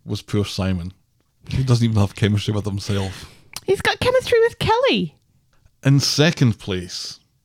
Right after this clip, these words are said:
Speaker 1: and I should say those two were, like, below five percent.
Speaker 2: Yeah.
Speaker 1: Uh, in second place with thirty-nine point five percent, Addy and Amy.
Speaker 2: Which makes no sense.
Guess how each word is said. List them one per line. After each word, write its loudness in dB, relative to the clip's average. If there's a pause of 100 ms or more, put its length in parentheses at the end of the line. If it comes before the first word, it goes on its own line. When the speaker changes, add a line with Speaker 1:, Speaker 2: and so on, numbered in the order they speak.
(340)
Speaker 1:
and 0
I 4
should 0
say -2
those -2
two -4
were, -2
like, -4 (140)
below 0
five -6
percent. -12
Speaker 2:
Yeah. -14 (840)
Speaker 1:
Uh, -6 (720)
in 0
second -2
place -6
with -8
thirty-nine 0
point -2
five -2
percent, -6 (880)
Addy 4
and 6
Amy. 4 (240)
Speaker 2:
Which 2
makes 2
no 4
sense. -2